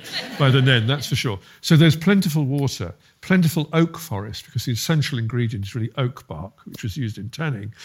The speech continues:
And because of its richly fertile valley, cattle too, for the production of hide. So you have all the raw materials there. Northampton,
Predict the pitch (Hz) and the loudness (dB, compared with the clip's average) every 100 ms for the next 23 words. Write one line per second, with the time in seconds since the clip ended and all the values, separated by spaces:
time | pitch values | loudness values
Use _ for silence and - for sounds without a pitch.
0 | - - - 151 151 180 175 165 143 - | -20 -16 2 4 6 6 4 2 0 0
1 | 135 147 - 123 - 131 113 - 104 98 | -2 -2 -2 -4 -2 -2 -4 -4 -6 -6
2 | 107 113 98 76 78 - - 127 110 95 | -6 -6 -6 -10 -14 -8 -4 -2 -4 -6
3 | 117 98 87 101 110 98 110 - - 104 | -6 -6 -8 -10 -10 -8 -8 -8 -10 -8
4 | 107 _ _ _ 131 - 160 131 98 - | -10 _ _ _ -10 -2 2 2 0 0
5 | 156 151 185 180 143 143 131 123 - 147 | 4 6 6 4 4 4 2 0 0 0
6 | 117 90 - 101 90 - _ _ _ _ | 0 -4 -8 -12 -12 -16 _ _ _ _
7 | - - 147 - 143 131 156 131 | -18 -6 -2 2 2 2 0 -2